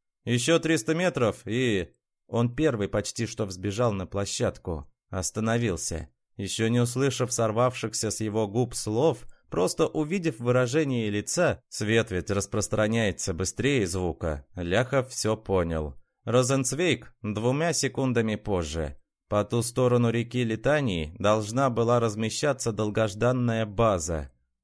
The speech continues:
но ее там не было. Вместо нее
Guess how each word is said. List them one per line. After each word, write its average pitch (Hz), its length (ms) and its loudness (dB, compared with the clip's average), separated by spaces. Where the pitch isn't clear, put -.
но 95 240 -2
ее 92 460 2
там 117 400 2
не 85 180 0
было. 76 460 -4
Вместо 101 500 0
нее 104 540 0